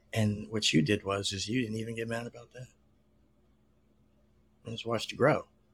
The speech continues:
and evolve and continue to stay in the conversation. And that's, um, that's what the true poets of a society do. That's what true leaders do. We'll know people by their fruits, Blake.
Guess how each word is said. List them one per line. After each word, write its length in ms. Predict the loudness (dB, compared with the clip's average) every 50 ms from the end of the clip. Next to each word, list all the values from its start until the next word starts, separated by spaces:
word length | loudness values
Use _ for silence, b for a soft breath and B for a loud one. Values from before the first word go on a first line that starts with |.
| _ _ _ _ _ _ _ _ _ _ -4
and 100 | -2 -2
evolve 500 | 0 2 4 4 4 4 2 0 -4 -8 _ -20
and 100 | -20 -20
continue 380 | -10 -6 -2 2 2 2 4 2
to 60 | 2
stay 340 | 0 0 0 0 0 2 0
in 120 | 0 0
the 80 | -2 -4
conversation. 720 | -6 -10 -10 -10 -10 -10 -10 -8 -8 -8 -8 -10 -12 -14 -14 -8
And 160 | -4 -2 0
that's, 540 | 2 2 2 0 0 -2 -2 -2 -2 -2 -4 _ _ _ _ _ _ _ _ _ _ _ _ _ _ _ _ _ _ _ _ _ _ _ _ _ _ _ _ _ -20 -20
um, 240 | -20 -20 -20 -20 -20 -20 -20 -20 _ _ _ _ _ _ -6
that's 220 | -6 -6 -6 -6
what 100 | -8 -10
the 80 | -4 -2
true 280 | 2 4 4 4 4
poets 840 | 2 0 0 4 6 6 6 4 2 -2 -4 -4 -4 -2 -4 -4 -8 -10 _ _ -8
of 160 | -6 -6 -6 -6
a 40 | -6
society 680 | -6 -2 -2 0 0 0 0 0 -2 -4 -6 -8 -12
do. 240 | -12 -10 -10 -10 -10 -12 _ _ _ _ _ _ _ _ _ _ _ _ _ _ _ _
That's 140 | -10 -8 -6
what 80 | -2 -2
true 180 | -2 0 -2
leaders 400 | -2 -4 -4 -4 -2 -4 -4 -4
do. 240 | -4 -4 -4 -4 -4 -8 -14 _ _ _ _ _ _ _ _ _ _ _ _ _ _ _
We'll 140 | -4 0 4
know 120 | 6 6 6
people 300 | 6 2 -2 0 2 4
by 160 | 4 4 4
their 100 | 4 0
fruits, 380 | -4 -2 2 2 2 2 0
Blake. 400 | -4 -4 -4 -4 -4 -6 -10 _